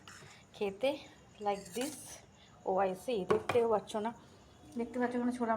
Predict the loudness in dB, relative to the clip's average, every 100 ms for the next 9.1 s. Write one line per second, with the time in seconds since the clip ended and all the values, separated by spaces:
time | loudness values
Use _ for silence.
0 | 2 0 -2 -2 -4 -4 -6 -8 -20 -20
1 | -20 -20 -20 -20 -6 -2 0 0 0 -2
2 | -2 -4 -2 0 0 0 -2 -2 -2 -2
3 | -4 -4 -6 -8 -12 -16 -18 -2 0 2
4 | 2 0 2 2 2 0 -4 -6 -2 2
5 | 4 2 -4 -10 -8 -2 2 2 2 -2
6 | 0 0 -2 -4 -2 -2 -4 -14 -20 -20
7 | -20 -20 -20 -20 -20 -20 _ -6 10 12
8 | 12 12 12 12 10 12 12 12 10 6
9 | 8